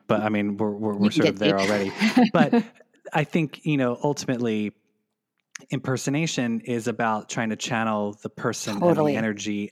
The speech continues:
Speaker 1: and
Speaker 2: Totally.
Speaker 1: the, the, the f-, emotions that are brought to people because of that celebrity.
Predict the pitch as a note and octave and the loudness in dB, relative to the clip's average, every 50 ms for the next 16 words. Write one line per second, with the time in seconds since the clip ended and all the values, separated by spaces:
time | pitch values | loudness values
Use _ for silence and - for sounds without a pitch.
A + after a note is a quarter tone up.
0 | - - A#2+ A#2 A2+ A2+ - - - - E3 E3 E3+ - - _ _ - B2 A#2 | -6 -6 -4 -4 -2 -2 -2 -2 -2 -2 -6 -6 -8 -12 -16 _ _ -12 -6 -4
1 | B2 A#2+ A2 G#2+ G#2 - _ _ _ _ _ _ _ _ _ _ _ _ _ - | -2 0 0 -2 -4 -6 _ _ _ _ _ _ _ _ _ _ _ _ _ -10
2 | C3+ B2 B2 A#2 A2 - - - - C#3 C3 B2+ B2+ C3+ C#3 C#3 - - C3+ B2 | -6 -4 -4 -4 -6 -8 -10 -6 -4 -2 0 2 2 2 0 0 0 0 0 0
3 | A#2 A2 A2 G#2 - - B2 A2+ A#2+ A2+ A2 G#2+ G2+ G2 - A2+ A2 A2+ A2+ - | 2 0 -2 -2 -4 -8 -6 -4 -2 0 0 -2 -2 -2 -2 0 0 0 0 -2
4 | - - - G#2+ - - A2 G2+ - - G#2 G2 F#2+ F2 G2 - _ _ - - | -6 -8 -10 -8 -8 -6 -6 -6 -4 -2 -4 -4 -4 -6 -10 -18 _ _ -12 -12
5 | G#2+ - - - - - D3 C#3+ D3+ D3+ C3 - - A#2+ G#2+ G2 G2+ - G#2 F#2 | -10 -10 -10 -12 -6 -2 0 0 0 0 -4 -4 -4 -4 -4 -4 -4 -6 -6 -6
6 | F2+ - - - G#2 G2+ F#2+ F#2 G2 F#2+ F2+ F2+ F2+ G2 - | -6 -8 -6 -6 -4 -4 -4 -4 -4 -6 -4 -6 -6 -8 -10